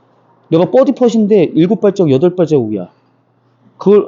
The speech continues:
내가 꼭 넣어야지 그러다 두세 발자국 지나가 버리면 보기가 나올 수 있는 거야. 그걸 가볍게 붙이다가 떨어뜨린다 생각을 해야 돼. 그러면 다음 수를 읽은 거잖아. 그치? 파는 무조건 하는 전제 하에 버디 퍼스를 해야지.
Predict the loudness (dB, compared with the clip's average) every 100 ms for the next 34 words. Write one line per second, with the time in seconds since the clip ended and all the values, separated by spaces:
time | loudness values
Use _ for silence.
0 | -4 -6 -2 2 4 4 2 -2 -2 -2
1 | -4 -6 -4 -2 -2 -2 -6 -4 -2 0
2 | 0 0 0 -2 -2 -2 0 0 2 0
3 | -2 -6 -6 -8 -10 -12 -18 _ _ _
4 | _ _ _ -4 0 2 2 -2 -8 _
5 | -20 _ -4 -2 0 -4 -4 -8 -8 -4
6 | -2 0 0 0 0 0 0 -2 -2 0
7 | 0 -2 0 -2 -2 -6 -10 -16 _ _
8 | _ 0 0 0 2 2 0 0 0 0
9 | 0 0 0 0 -2 -4 -4 -4 -10 -14
10 | 0 2 2 2 -2 -4 2 2 2 0
11 | -16 _ -4 0 2 0 -2 -2 0 0
12 | 0 -2 0 -4 -2 0 0